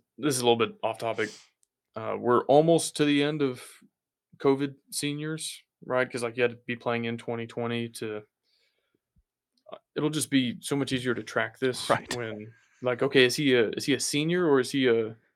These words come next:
Speaker 1: redshirt super covid senior with a waiver? And it's like, it's so hard to keep track of,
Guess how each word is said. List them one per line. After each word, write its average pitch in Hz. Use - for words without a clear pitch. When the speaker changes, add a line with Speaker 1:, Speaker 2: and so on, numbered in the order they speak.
Speaker 1:
redshirt 139
super 127
covid 127
senior 113
with 123
a 117
waiver? 120
And -
it's 117
like, 101
it's 120
so 127
hard 117
to 123
keep 120
track 117
of, 113